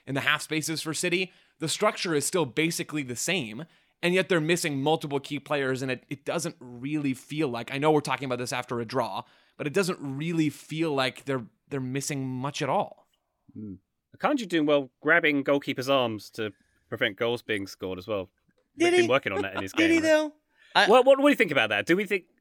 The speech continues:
Speaker 2: 'cause there's been con-, some controversy bi-, about that, the goal that was ruled out for, was, was it D S? I think it was, um,
Speaker 3: Yeah.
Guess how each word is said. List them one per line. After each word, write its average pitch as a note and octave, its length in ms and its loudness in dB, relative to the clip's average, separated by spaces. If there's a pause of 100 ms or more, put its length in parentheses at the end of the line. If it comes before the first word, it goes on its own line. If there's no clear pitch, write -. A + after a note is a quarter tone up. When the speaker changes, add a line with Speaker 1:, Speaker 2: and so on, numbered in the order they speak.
Speaker 2:
'cause F3 180 0
there's F3+ 200 6
been G#3 180 2
con-, F3 120 -10
some E3 220 -6
controversy C#3+ 400 -4
bi-, A2 140 -2 (100)
about G#2+ 260 0
that, A2 160 -4
the A2+ 60 -4
goal C#3 180 2
that C3 80 -4
was A#2+ 120 -6
ruled A#2 180 0
out A2+ 240 2
for, A2+ 560 0
was, A#2+ 160 -12
was A#2+ 160 -10
it A#2+ 100 -12
D C3 140 2
S? F#3 180 0
I D#3 80 -10
think E3+ 160 -4
it D3+ 140 -8
was, E3+ 120 -4
um, D3+ 380 2 (140)
Speaker 3:
Yeah. F2+ 180 -8